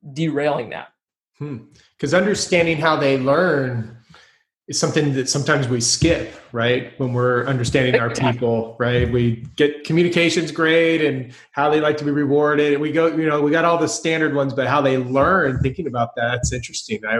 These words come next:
Speaker 2: I wouldn't have thought of that as being a real key there. I could see that being a big impact.
Speaker 1: It, it's super important 'cause some people might need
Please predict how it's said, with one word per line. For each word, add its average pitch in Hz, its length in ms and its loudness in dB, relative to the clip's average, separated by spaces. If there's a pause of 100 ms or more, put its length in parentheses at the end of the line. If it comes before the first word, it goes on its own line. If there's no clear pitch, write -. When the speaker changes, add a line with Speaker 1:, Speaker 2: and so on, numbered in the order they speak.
(120)
Speaker 2:
I 139 40 -2
wouldn't 147 260 2
have 151 80 -8
thought 147 220 2
of 143 140 0
that 131 160 2
as 120 140 -4
being 127 260 -6
a 117 60 -6
real 117 300 -10
key 131 220 -2
there. 117 220 -14 (320)
I - 20 -20
could 120 140 -18
see - 160 -8
that 113 220 -6
being 113 140 -14
a 110 60 -14
big 113 220 -20
impact. 117 400 -16 (140)
Speaker 1:
It, 214 380 -6
it's 196 200 -2
super 208 300 0
important 196 420 0
'cause 185 120 -8
some 208 200 -2
people 196 260 0
might 160 320 2
need 165 540 0